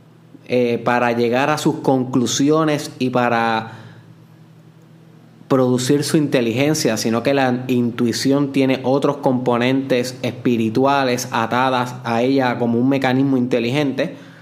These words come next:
aunque no excluye el razonamiento, pero no solamente se limita a este. Al igual, la curiosidad no solamente se limita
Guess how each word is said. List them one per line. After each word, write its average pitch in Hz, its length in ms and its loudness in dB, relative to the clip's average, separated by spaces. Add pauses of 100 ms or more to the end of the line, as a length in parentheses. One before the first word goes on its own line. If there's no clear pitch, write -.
(260)
aunque 123 300 0
no 120 100 0
excluye 139 720 2
el 127 160 2
razonamiento, 135 760 0
pero 117 240 2
no 117 160 0
solamente 127 560 0
se 123 160 -2
limita 123 520 0
a 131 220 0
este. 139 540 -4 (1040)
Al 143 180 2
igual, 147 360 2
la 185 120 2
curiosidad 160 1040 0
no 160 260 2
solamente 175 640 2
se 151 220 0
limita 135 960 0